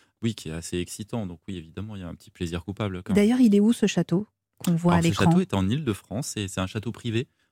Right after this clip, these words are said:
Speaker 1: en fait, qui appartient à deux sœurs qui ont dé-, décidé de diviser leur château, euh, en deux, chacune une aile. C'est le château du Marais pour, euh, pour ce qui est de l'extérieur. Et les intérieurs ont été tournés à l'abbaye de Chalice,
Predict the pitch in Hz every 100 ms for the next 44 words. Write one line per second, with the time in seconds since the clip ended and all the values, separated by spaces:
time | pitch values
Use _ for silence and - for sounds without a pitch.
0 | - 101 113 - - 101 104 - 123 90
1 | 101 110 104 98 - - 90 92 90 95
2 | - 107 113 82 95 123 113 127 107 -
3 | - - 107 98 95 90 90 107 101 104
4 | 123 - 101 - 113 98 95 147 98 _
5 | _ _ - 90 87 82 - 104 117 101
6 | 92 101 101 - - 110 101 95 95 -
7 | 101 92 98 - 92 92 180 _ _ _
8 | _ - 98 95 117 120 110 110 127 113
9 | 101 95 101 107 98 101 113 - 101 101
10 | 135 - -